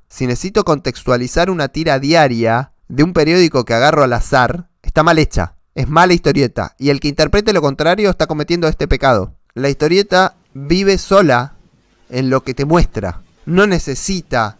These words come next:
de una continuidad, de un gran contexto. Si el formato está presentado en una estructura de una sola tira,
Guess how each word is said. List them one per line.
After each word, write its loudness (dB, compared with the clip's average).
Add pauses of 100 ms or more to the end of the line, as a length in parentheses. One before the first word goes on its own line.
(140)
de -4
una 0
continuidad, -2 (180)
de -2 (400)
un -4
gran 0
contexto. -4 (360)
Si -6
el -2
formato 0 (160)
está -2
presentado 0 (380)
en -6
una -4
estructura -6
de -4
una 0
sola 0
tira, 0